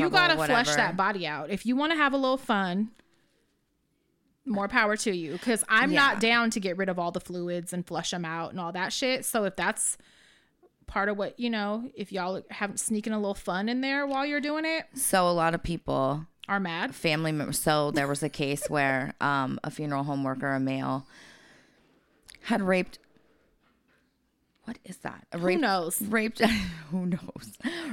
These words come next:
Speaker 1: Raped a bunch of bodies, and, um, quite a few family members from different
Speaker 2: <clears throat>
Speaker 1: families were upset. They deem it disrespectful.
Speaker 2: I mean, yeah, it's not respectful to the court,
Speaker 1: Right.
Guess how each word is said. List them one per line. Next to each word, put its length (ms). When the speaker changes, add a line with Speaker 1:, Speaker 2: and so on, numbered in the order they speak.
Speaker 1:
Raped 400
a 40
bunch 300
of 180
bodies, 680
and, 260
um, 360
quite 260
a 40
few 300
family 380
members 440
from 160
different 320
Speaker 2:
<clears throat> 0
Speaker 1:
families 480
were 120
upset. 540
They 140
deem 240
it 100
disrespectful. 1300
Speaker 2:
I 80
mean, 220
yeah, 160
it's 140
not 340
respectful 640
to 100
the 100
court, 320
Speaker 1:
Right. 80